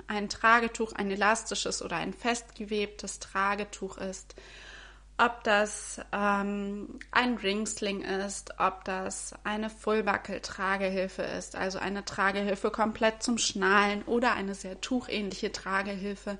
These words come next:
Da gibt es ja sehr, sehr viele Möglichkeiten heutzutage. Und ich möchte dir erklären,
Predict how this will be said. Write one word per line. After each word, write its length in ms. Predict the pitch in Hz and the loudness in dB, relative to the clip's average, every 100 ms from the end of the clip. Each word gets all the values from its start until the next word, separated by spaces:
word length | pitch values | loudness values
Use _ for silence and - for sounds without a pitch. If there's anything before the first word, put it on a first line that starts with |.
| - - - - - - - - - | -10 -18 -18 -18 -20 -20 -20 -20 -2
Da 180 | 254 254 | 6 6
gibt 300 | 240 226 - | 6 -2 -2
es 200 | 202 - | -4 0
ja 360 | 196 190 190 185 | 0 2 2 0
sehr, 280 | 185 190 | 0 2
sehr 160 | 180 180 | 0 -4
viele 320 | - 190 180 | -6 -6 -4
Möglichkeiten 1000 | 175 175 202 - 220 - 226 226 233 226 | -2 -4 -4 -6 -8 -4 -2 -2 -4 -4
heutzutage. 800 | 233 233 240 - 233 226 233 240 254 - - - - - - - - - | -4 -4 -8 -6 -2 0 0 0 -2 -6 -20 -20 -20 -20 -20 -20 -20 -12
Und 240 | - 220 - | -4 -2 0
ich 140 | 233 | 2
möchte 320 | 220 220 - | 2 2 0
dir 160 | 202 196 | 2 4
erklären, 580 | 202 - 202 208 202 | 4 0 0 4 2